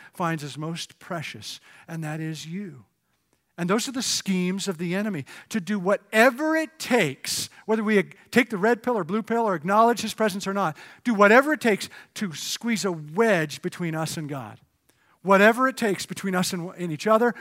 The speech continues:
between us and God. Anything that would push that wedge in there. For those of you who were with us last year,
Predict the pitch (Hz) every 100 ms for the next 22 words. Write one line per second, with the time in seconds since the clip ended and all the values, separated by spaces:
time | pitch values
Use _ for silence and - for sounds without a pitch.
0 | - - 185 - 185 175 170 180 160 160
1 | 123 - _ 226 269 285 254 247 233 220
2 | 185 175 - - _ 240 208 233 202 190
3 | 170 196 190 170 - 202 175 156 123 98
4 | - _ _ _ _ _ _ _ _ _
5 | _ _ _ _ _ _ _ _ _ _
6 | _ _ _ _ _ _ _ _ _ -
7 | 160 202 226 240 170 220 208 185 196 208
8 | 180 - 156 156 147 - 147 127 117 101